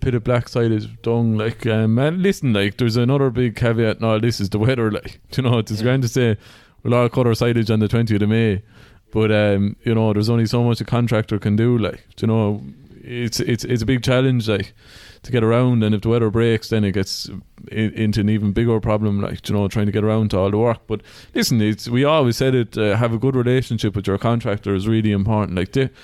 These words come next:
Speaker 1: they're part of your farm, like, you know, how they're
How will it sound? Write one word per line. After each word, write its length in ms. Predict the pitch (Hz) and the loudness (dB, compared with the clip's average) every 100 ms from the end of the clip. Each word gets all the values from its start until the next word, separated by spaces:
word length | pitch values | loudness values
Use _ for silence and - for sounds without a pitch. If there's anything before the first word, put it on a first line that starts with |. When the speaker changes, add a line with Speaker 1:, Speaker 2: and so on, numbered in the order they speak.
| - - | -20 -16
Speaker 1:
they're 160 | - - | -6 -2
part 260 | 165 143 | 0 0
of 40 | 120 | 0
your 120 | 113 | 0
farm, 400 | - 139 139 113 | 2 2 2 0
like, 160 | 82 82 | -4 -12
you 160 | - 135 | -12 -8
know, 360 | 139 131 113 110 | -2 0 2 2
how 240 | 123 120 131 | 2 0 -4
they're 380 | - 123 120 110 | 0 2 2 0